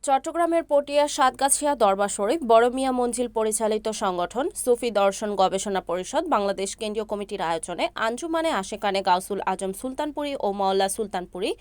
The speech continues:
ছাত্র যুব পরিষদ সহযোগিতায় প্রতিবারের ন্যায় এবারও এগারো দিন ব্যাপী ঐতিহাসিক গাউসুল আজম দস্তগীর কনফারেন্স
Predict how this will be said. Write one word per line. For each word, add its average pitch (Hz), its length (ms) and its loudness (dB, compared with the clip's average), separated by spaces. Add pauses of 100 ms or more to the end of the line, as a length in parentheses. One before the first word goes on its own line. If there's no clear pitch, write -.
(200)
ছাত্র 285 300 0
যুব 277 200 -4
পরিষদ 262 420 -2
সহযোগিতায় 214 760 -4
প্রতিবারের 226 440 -2
ন্যায় 240 280 0
এবারও 226 340 2 (100)
এগারো 247 300 0
দিন 311 180 -4
ব্যাপী 226 240 0 (100)
ঐতিহাসিক 262 520 -6
গাউসুল 214 340 2
আজম 208 240 -2 (220)
দস্তগীর 226 520 -4
কনফারেন্স 202 520 -2